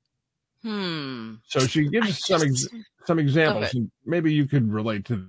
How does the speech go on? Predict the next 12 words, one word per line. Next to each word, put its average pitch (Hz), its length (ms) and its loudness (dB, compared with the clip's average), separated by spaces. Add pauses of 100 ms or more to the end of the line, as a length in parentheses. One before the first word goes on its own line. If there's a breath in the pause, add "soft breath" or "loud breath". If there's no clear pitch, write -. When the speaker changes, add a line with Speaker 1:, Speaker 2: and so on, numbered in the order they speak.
(240)
Speaker 2:
this, 92 180 -12
Cam. 120 260 0
She 123 160 -2
said, 110 340 2
um, 90 540 -4 (340)
"It's 120 200 0
worked 160 240 4
like 120 180 2
a 90 200 -4
treat 196 420 4
on 87 180 0
me. 110 240 4